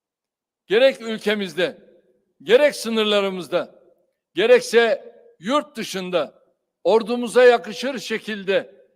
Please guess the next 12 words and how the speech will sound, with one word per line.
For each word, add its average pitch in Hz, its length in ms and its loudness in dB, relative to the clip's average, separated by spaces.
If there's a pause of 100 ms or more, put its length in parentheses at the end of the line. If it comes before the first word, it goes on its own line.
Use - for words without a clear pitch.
(280)
görev 262 340 2
yapacağınızdan 233 1120 2 (380)
en 285 380 4
küçük 247 500 -8
bir 247 400 -2 (160)
şüphe 202 400 -6
duymuyorum. 165 640 -10 (800)
Sizlere 240 840 2
güveniyorum. 208 840 0 (720)
Bu 254 220 -6 (300)
düşüncelerle 226 960 0 (500)
komando 233 760 2